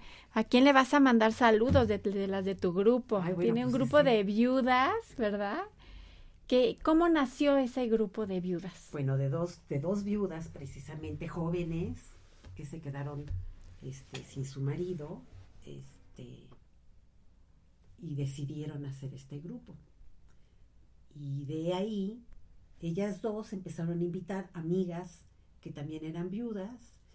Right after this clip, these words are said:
Speaker 2: y empezaron
Speaker 1: Y
Speaker 2: a
Speaker 1: además son muchas.
Speaker 2: Sí, sí, bueno, llegó a, a, a, a que el grupo ya no se podía entrar más porque ya éramos como veintitantas, entonces ya no cabíamos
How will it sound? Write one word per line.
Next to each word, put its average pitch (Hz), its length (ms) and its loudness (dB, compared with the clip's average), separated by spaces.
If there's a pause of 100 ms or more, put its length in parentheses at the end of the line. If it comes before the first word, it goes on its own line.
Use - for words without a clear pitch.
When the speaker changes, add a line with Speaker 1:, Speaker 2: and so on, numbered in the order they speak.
(400)
Speaker 2:
y 160 240 -10
empezaron 156 680 -10
Speaker 1:
Y 202 40 -4
Speaker 2:
a 233 60 6
Speaker 1:
además 196 260 2
son 254 200 6
muchas. 233 640 4
Speaker 2:
Sí, 302 440 0
sí, 277 500 -2
bueno, 220 220 -4
llegó 165 420 -4
a, 285 300 -6
a, 190 400 -8
a, 185 200 -8 (300)
a 208 140 -4
que 220 80 -2
el 208 120 0
grupo 247 280 -4
ya 247 200 -2
no 262 180 -4
se 240 120 -6
podía 214 380 -4
entrar 214 400 -4
más 233 320 -4
porque 240 320 -6
ya 214 120 -2
éramos 226 320 -6
como 196 220 -4
veintitantas, 190 720 -4
entonces 214 300 -4
ya 254 80 -4
no 247 140 -6
cabíamos 220 440 -4